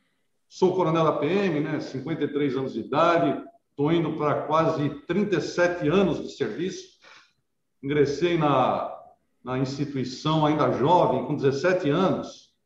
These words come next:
né? Eu e o Homero tínhamos essa,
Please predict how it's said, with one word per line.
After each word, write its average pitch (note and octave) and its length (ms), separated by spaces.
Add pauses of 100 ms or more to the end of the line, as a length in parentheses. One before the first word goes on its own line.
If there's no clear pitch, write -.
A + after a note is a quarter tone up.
(380)
né? B2 180
Eu D#3+ 400
e - 40
o D3+ 60
Homero D3 500 (420)
tínhamos B2 380
essa, G#2+ 560